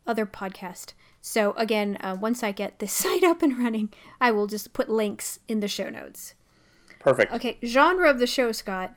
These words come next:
Speaker 1: I'm gonna go with sci-fi on this one.
Speaker 2: Yeah, I, I, I think that it
Speaker 1: Sci-fi,
Speaker 2: has
Speaker 1: fantasy, depending upon what section of the show.
Speaker 2: Right, I think that's fair.
Speaker 1: Okay, um, we'll just discuss the tropes as we go. Who was in it? Pretty much the Doctor,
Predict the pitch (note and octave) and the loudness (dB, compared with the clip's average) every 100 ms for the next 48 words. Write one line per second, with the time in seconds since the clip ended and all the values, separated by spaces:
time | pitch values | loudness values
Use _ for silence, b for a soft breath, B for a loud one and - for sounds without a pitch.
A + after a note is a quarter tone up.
0 | - C4 B3+ B3+ A#3 G#3+ G#3 G3 G#3 F#3+ | -8 -2 0 2 2 0 -6 -6 -6 -6
1 | F#3 F#3+ G3 G3 F#3 G3 _ _ _ _ | -6 -8 -10 -12 -12 -14 _ _ _ _
2 | _ D4+ C4+ A3+ G#3 - E3 - F3+ - | _ 6 8 10 8 8 6 8 6 6
3 | F#3 G#3 G#3 F#3+ F3 D#4 D4 G#3+ D3+ - | 4 2 0 2 4 4 6 6 6 0
4 | - C#4+ C4+ B3+ A#3 G#3+ G#3 G#3+ G#3 G3 | -2 0 0 -2 -4 -8 -6 -6 -6 -8
5 | G3 F#3+ F#3+ F#3 - - G3 F#3 F#3 F#3 | -8 -8 -6 -8 -12 -14 -14 -14 -16 -18
6 | - - G3 - _ _ _ - F3+ D#3+ | -18 -18 -18 -20 _ _ _ -10 -4 6
7 | D3 A#2 - B2+ D3 D3 C#3+ - D3 F#2+ | 6 6 4 0 2 4 2 6 6 6
8 | - _ _ _ _ _ - A#3 G#3 F#3+ | 2 _ _ _ _ _ -20 -16 -12 -10
9 | F#3 - G3+ G3 G3+ G3+ A3+ C#4+ C#4 B3+ | -10 -10 -8 -6 -6 -4 0 2 0 -8
10 | - G#3 - G3 - G3 A#3 G3+ - G3+ | -10 -10 -8 -8 -10 -10 -6 -8 -8 -10
11 | G3 G3 G3+ A#3+ A#3+ b b b - G#4 | -8 -6 -2 0 0 b b b 4 6
12 | E4+ E4 E4+ - - _ _ _ B3+ D4 | 6 6 4 2 -6 _ _ _ 0 4
13 | D#4+ D4 C#4+ - - _ _ - A3 A3+ | 4 4 2 -4 -16 _ _ -2 0 0
14 | A#3 A3+ G#3 | 0 -2 -2